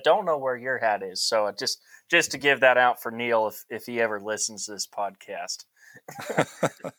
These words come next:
So we've, we've kinda touched on it. Uh, y'all, y'all have your own podcast. Um,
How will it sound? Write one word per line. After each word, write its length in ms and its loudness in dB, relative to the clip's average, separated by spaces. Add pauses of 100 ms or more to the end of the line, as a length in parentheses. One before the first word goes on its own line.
(220)
So 300 2
we've, 420 -6
we've 200 -4
kinda 280 4
touched 440 4
on 200 4
it. 140 2 (320)
Uh, 320 6 (280)
y'all, 360 4
y'all 200 4
have 240 4
your 160 -4
own 160 -4
podcast. 840 2 (540)
Um, 420 2